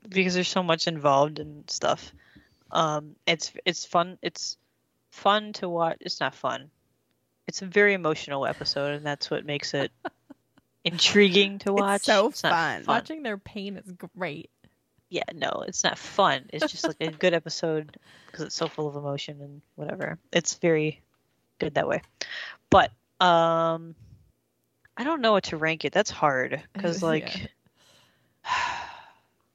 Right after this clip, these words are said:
Speaker 1: it's a great icon-, this is, like, probably the most iconic of them all, right? Because, like,
Speaker 2: You think?
Speaker 1: "We were on a break"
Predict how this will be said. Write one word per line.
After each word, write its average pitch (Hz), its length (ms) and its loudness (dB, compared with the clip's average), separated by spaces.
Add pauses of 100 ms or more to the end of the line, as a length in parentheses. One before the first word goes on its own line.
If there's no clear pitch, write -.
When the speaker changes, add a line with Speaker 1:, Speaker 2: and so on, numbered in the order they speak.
(720)
Speaker 1:
it's - 160 -2
a 202 40 0
great 196 460 6 (100)
icon-, 165 580 0
this 226 180 -4
is, 302 140 0
like, 185 260 6
probably 190 280 0
the 156 80 0
most 160 300 -6
iconic 147 640 -4 (1080)
of 180 260 2
them 156 180 2
all, 165 400 6
right? 170 360 -2
Because, 170 340 -2
like, 160 280 -4
Speaker 2:
You 160 160 -14
think? 147 300 -12
Speaker 1:
"We 311 160 2
were 302 260 4
on 277 240 2
a 294 140 4
break" 262 340 4